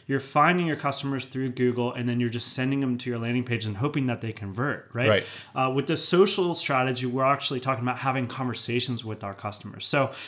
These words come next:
Speaker 1: I equate it to this. We're in Rome right now, right? And we're walking down the street, and a lot of times in touristy areas, especially in Asia too, there's the person outside of the
Speaker 2: Yeah.
Speaker 1: restaurant, right? And they're trying to solicit your business. They're trying to get you in.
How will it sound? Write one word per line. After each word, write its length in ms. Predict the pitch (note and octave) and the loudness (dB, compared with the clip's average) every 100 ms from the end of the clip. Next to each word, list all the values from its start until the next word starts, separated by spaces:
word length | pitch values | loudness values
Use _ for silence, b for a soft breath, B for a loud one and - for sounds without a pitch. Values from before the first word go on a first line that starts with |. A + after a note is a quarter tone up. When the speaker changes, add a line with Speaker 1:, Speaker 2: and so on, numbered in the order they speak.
| B | B
Speaker 1:
I 80 | D3+ | 2
equate 240 | F3 F#3 E3 | 6 6 4
it 80 | C#3+ | 2
to 80 | |
this. 240 | C3 A2+ - | -2 -2 0
We're 120 | E3+ | 2
in 160 | C#3+ C3+ | 4 4
Rome 260 | C3+ C3 | 4 2
right 180 | A#2 A2+ | 0 -2
now, 240 | A2 G#2+ A2+ | -4 -6 -2
right? 200 | B2+ C3 | -2 -2
And 80 | B2+ | 0
we're 100 | B2+ | 4
walking 260 | C#3+ D3 | 4 4
down 140 | D3 C3 | 2 0
the 40 | |
street, 400 | - C#3 C3+ B2+ B B B | 0 0 -2 -2 B B B
and 100 | A#2+ | 2
a 20 | |
lot 160 | B2+ D#3 | 6 6
of 60 | |
times 380 | D#3 D3+ C#3+ C3+ | 6 4 4 2
in 300 | - B2 A#2 | -2 -2 -2
touristy 600 | - D3+ D3 - C3+ B2+ | -2 0 0 0 -2 -2
areas, 380 | B2 C3 B2 A#2+ | 0 2 2 2
especially 340 | A#2+ A#3+ B3 | 2 2 2
in 80 | D#3+ | 2
Asia 320 | A2+ E3 C#3 | 2 2 2
too, 320 | B2 F3 C#3+ - B B | 0 2 2 0 B B
there's 240 | C#3 B2 | 0 0
the 80 | B2 | 0
person 320 | - D3+ D3+ | 0 -2 0
outside 460 | C3 C3+ - C#3+ C3 | 0 0 2 2 2
of 40 | |
the 60 | B2 | 6
Speaker 2:
Yeah. 120 | A#2+ | 8
Speaker 1:
restaurant, 360 | D3+ C3 A#2 A#2 | 8 6 -2 -2
right? 240 | B2+ C3 | -2 0
And 80 | C3 | 0
they're 80 | C3 | 0
trying 220 | D#3+ D3+ | 0 0
to 40 | |
solicit 440 | C3+ - D#3+ D#3+ D3+ | -2 0 0 0 -2
your 100 | B2 | 0
business. 320 | D#3 D3 B2 | 0 0 -2
They're 100 | A#2+ | -2
trying 200 | - B2+ | 0 2
to 60 | B2 | 2
get 220 | B2+ A#2+ | -2 -4
you 80 | C3+ | -4
in. 200 | B2 | -4